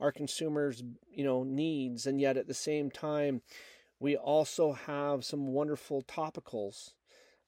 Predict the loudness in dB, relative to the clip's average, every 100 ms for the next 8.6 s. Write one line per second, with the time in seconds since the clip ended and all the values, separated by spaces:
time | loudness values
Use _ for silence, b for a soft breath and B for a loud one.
0 | -8 -2 0 0 -2 -2 -4 -8 -16 _
1 | -6 -4 -2 0 -2 -2 _ -2 2 4
2 | 2 2 -2 -2 0 0 -2 -6 -12 -6
3 | -6 0 0 0 0 -2 -2 B B B
4 | B 0 0 0 -2 -2 -6 -8 -2 2
5 | 2 2 2 0 2 -2 -2 -2 0 -2
6 | -2 0 -2 -2 -2 0 2 0 2 2
7 | 4 4 2 0 4 4 4 0 0 2
8 | 2 4 4 2 0